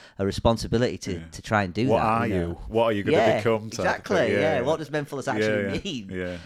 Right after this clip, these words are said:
Speaker 1: Um, so it's, it's exciting, um, and, and yeah, I, I,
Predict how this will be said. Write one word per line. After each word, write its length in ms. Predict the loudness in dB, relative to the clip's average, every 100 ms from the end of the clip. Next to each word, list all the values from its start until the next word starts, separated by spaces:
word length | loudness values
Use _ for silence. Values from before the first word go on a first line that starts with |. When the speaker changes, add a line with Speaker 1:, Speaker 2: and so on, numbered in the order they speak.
| -6
Speaker 1:
Um, 320 | -2 0 -2 -4
so 180 | -2
it's, 160 | -2 -2
it's 280 | -6 -6 -6
exciting, 680 | -4 0 0 -2 -8 -12 -10
um, 640 | -6 -4 -4 -4 -6 -8 -8
and, 360 | -8 -6 -10 -10
and 160 | -8 -2
yeah, 320 | -2 -2 -2
I, 200 | -6
I, 40 | -10